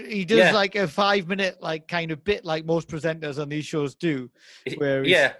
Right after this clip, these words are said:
Speaker 2: but I've, I've completely forgot about that 'cause it was rubbish.
Speaker 1: It was absolutely terrible. Like, so many awful innuendos. It was, I mean,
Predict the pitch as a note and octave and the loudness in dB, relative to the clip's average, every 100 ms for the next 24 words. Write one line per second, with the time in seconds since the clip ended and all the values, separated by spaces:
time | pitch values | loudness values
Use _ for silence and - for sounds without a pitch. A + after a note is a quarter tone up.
0 | - D3+ D3 D#3+ C#3 - - D3+ - F3 | 2 4 4 2 0 0 0 0 2 0
1 | C#3 B2 A#2+ C3+ C#3+ C#3 C3+ C#3 A#2+ A#2+ | 0 -2 4 4 6 4 2 -2 -4 -6
2 | G#2 A2 C3 C#3 D3+ - G3+ F#3 F3 D#3 | -10 -4 -2 -2 -2 0 2 2 0 0
3 | - F#3+ G3 - - G3+ F3+ F#3+ F3+ E3 | 0 0 0 -4 2 4 4 2 0 -4
4 | F3+ D#3+ E3 E3 F3+ - - - E3+ F3 | 2 2 2 0 -4 -8 -18 0 2 2
5 | D#3+ - - A#3 A3 A3 G#3+ A3 G#3+ G#3 | -2 -8 4 6 6 4 2 0 4 6
6 | A3 - G3+ G3+ F#3+ F#3+ F#3 G#3+ F#3 D#3+ | 4 2 0 2 2 2 2 0 0 -2
7 | D#3 F#3 G3 F#3 F#3+ - - - - - | -2 0 2 2 0 -8 -20 -20 -20 -12
8 | - F#3+ G#3 G3+ F#3 | -6 0 2 2 -2